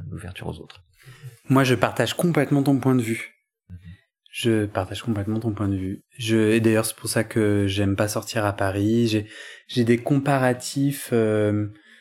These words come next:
Speaker 2: Un petit peu au Canada. Moi, j'ai habité à Montréal et j'ai trouvé qu'il y avait une chaleur, mais je pense aussi que j'étais, j'habitais à l'étranger, c'était la découverte et donc je pense que j'avais un élan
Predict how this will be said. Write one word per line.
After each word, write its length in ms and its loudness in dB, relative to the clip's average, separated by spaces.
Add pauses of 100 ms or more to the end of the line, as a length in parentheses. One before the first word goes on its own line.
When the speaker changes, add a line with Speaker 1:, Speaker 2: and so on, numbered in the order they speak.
(960)
Speaker 2:
Un 120 6
petit 120 -2
peu 100 4
au 80 4
Canada. 400 4
Moi, 100 2
j'ai 100 2
habité 260 2
à 80 4
Montréal 680 4
et 120 2
j'ai 160 4
trouvé 400 2
qu'il 120 2
y 40 4
avait 120 4
une 120 4
chaleur, 380 2
mais 200 2
je 100 -8
pense 220 -2
aussi 220 -2
que 360 2
j'étais, 680 0
j'habitais 520 0
à 80 4
l'étranger, 520 2
c'était 280 0
la 100 2
découverte 680 0
et 100 4
donc 200 0
je 80 -12
pense 180 -6
que 340 2 (460)
j'avais 240 2
un 240 4
élan 520 4